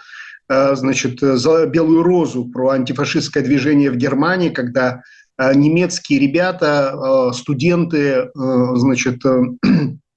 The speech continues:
Мюнхенского университета поехали на фронт. Э, ну, их, э, призвали, э, они были медбратьями, потом вернулись в Мюнхен учиться дальше и просто начали заниматься антифашистской деятельностью, разбрасывали листовки.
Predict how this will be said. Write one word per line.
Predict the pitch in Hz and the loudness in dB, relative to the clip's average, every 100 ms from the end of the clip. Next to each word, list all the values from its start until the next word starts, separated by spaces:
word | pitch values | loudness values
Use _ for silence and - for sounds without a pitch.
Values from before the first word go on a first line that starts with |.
| - - | -18 0
Мюнхенского | 170 170 165 139 - 143 | 2 2 2 -2 -2 -4
университета | 135 139 147 143 151 - 180 170 147 135 131 | 0 2 2 0 -4 -2 -2 0 0 0 -2
поехали | 123 135 143 - 131 | -2 0 0 0 -2
на | 131 - | 0 -2
фронт. | 156 165 170 170 - _ _ _ _ - | 0 0 0 -4 -18 _ _ _ _ -2
Э, | - | 0
ну, | 165 139 | 2 2
их, | 143 - | -2 0
э, | 139 | 0
призвали, | 123 147 143 175 208 185 | 0 0 0 0 0 -2
э, | 151 139 139 131 135 127 | 0 -2 -2 -2 0 2
они | 131 151 | 2 2
были | 143 143 | 2 2
медбратьями, | 151 143 143 180 190 156 | 2 0 0 -2 -2 -6
потом | 127 139 147 | -4 -2 0
вернулись | 135 147 180 208 180 | 2 2 0 0 -4
в | 170 | 0
Мюнхен | 175 160 151 139 139 | 0 2 2 2 0
учиться | 135 139 143 - 143 - | 0 2 2 0 -2 -2
дальше | 139 147 143 - 139 135 | 0 0 -2 -4 -4 -4
и | 165 165 180 | -4 -2 -2
просто | 160 165 170 - | 0 0 0 0
начали | 131 147 147 139 131 131 | 0 0 -2 -4 -4 -4
заниматься | 123 127 135 143 135 | -2 0 2 2 0
антифашистской | 120 120 131 135 - 131 | -2 0 -2 -2 -4 0
деятельностью, | 156 165 151 - | 0 0 -4 -2
разбрасывали | 131 120 143 135 131 135 | -2 0 0 -2 -4 -4
листовки. | 135 - 185 175 151 | -4 -2 -2 -2 -6